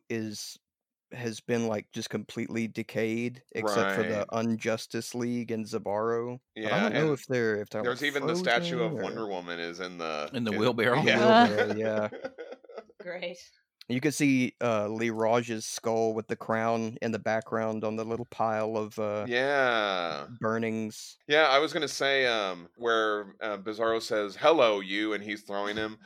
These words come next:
Speaker 2: you see in the background, you see him burning up.
Speaker 1: Yeah.
Speaker 2: He's on fire.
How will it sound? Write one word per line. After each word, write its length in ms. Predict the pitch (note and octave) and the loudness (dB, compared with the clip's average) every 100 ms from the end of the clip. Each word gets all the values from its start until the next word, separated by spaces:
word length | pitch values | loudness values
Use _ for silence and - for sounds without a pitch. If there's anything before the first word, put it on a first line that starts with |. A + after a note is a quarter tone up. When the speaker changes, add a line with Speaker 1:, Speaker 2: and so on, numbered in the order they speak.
| - _ | -20 _
Speaker 2:
you 140 | A#2+ B2 | -6 -4
see 260 | - E3 | 0 0
in 120 | F3+ C#3 | 2 0
the 80 | |
background, 560 | G#2+ A2 D3 F3+ C#3 B2 | 2 4 2 2 0 0
you 80 | B2+ | -4
see 200 | - E3 | -4 -2
him 300 | D#3 C3+ B2+ | -2 -4 -8
burning 420 | A#2+ C#3 F3+ F3 | 0 0 2 0
up. 380 | D#3+ A#3 A3 - _ _ _ _ - | 2 0 -2 -8 _ _ _ _ -6
Speaker 1:
Yeah. 260 | A#2+ D#3+ - D3+ | -4 -4 0 0
Speaker 2:
He's 140 | D3+ | 4
on 180 | F3+ F3+ | 2 4
fire. 720 | D#3+ E3+ G#3+ G#3+ F#3+ D3 | 4 6 6 6 6 4